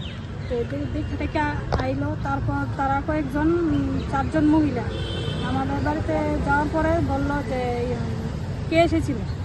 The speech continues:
তো আমরা বললাম যে, "কে এসেছিল?" "আমাদের আত্মীয় স্বজন হবে, এসেছে, ও শরীর খারাপ দেখতে এসেছে।" তারপর বলল যে, "উন-, উনাকে বের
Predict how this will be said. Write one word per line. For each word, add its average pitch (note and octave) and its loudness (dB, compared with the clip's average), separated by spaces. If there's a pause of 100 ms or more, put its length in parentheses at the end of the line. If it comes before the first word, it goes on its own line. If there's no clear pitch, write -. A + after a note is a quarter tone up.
(200)
তো D4+ -2
আমরা D#4 2
বললাম E4+ 2
যে, D#4 0
"কে D#4+ 0
এসেছিল?" D#4+ 0
"আমাদের C#4 0
আত্মীয় C#4 -2
স্বজন B3+ -2
হবে, B3+ -2 (640)
এসেছে, C4 -2
ও B3 -2 (200)
শরীর C#4+ 0
খারাপ B3 0 (300)
দেখতে B3+ -2
এসেছে।" B3 -4 (680)
তারপর C4+ 0
বলল C4+ -2 (960)
যে, B3+ 0
"উন-, C#4 -2
উনাকে D4 0
বের C4 -2